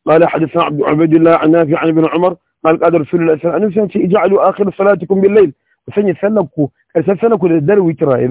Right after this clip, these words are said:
ما وتري. قال حدثنا عبد الله، قال حدثني أبي، قال حدثنا ابن نمير، قال حدثنا حنظلة، سمعت عكرمة بن خالد يحدث طاووسا قال:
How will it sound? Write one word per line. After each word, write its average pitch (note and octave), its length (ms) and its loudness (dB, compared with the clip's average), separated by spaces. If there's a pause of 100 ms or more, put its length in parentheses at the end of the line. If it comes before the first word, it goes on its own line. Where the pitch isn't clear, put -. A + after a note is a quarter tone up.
ما D#3+ 60 2
وتري. C3+ 380 -2 (500)
قال F3 220 4
حدثنا D#3+ 320 -4
عبد D3 220 -2
الله، E3+ 380 2 (240)
قال D#3+ 140 2
حدثني D#3 360 2
أبي، D#3 120 0
قال D#3+ 200 0
حدثنا D#3+ 160 -2
ابن E3 180 0
نمير، E3 340 2 (320)
قال E3 140 2
حدثنا D#3+ 200 -2
حنظلة، D#3 580 2 (360)
سمعت D#3 240 0
عكرمة F3 640 0
بن D3+ 160 0
خالد F#3+ 400 2 (340)
يحدث F#3 540 -2
طاووسا F3 560 0
قال: F3 280 2